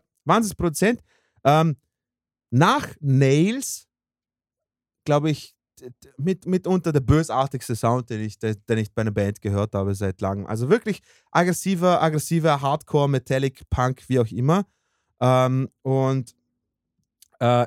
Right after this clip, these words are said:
ich stelle euch ein Lied vom allerersten Album, äh, namens Bushcraft vor. Das, das ist zweitausenddreizehn rausgekommen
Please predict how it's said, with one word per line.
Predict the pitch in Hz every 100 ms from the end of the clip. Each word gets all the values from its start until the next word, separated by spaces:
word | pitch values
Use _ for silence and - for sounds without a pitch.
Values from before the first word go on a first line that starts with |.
| 156
ich |
stelle | - 208 196
euch | 185 -
ein | 147 131
Lied | 127 175 196
vom | - - 143 139 139 123
allerersten | 147 180 147 143 -
Album, | 120 127 135 156 175 _ _ _ _ _
äh, | 117 120
namens | 117 113 107 101
Bushcraft | 165 - 120 104 -
vor. | - 110 156 - _ _ _
Das, | - 110
das | - 113 117
ist | 117 -
zweitausenddreizehn | 131 127 113 107 110 135 - 143
rausgekommen | 143 - - - 135 139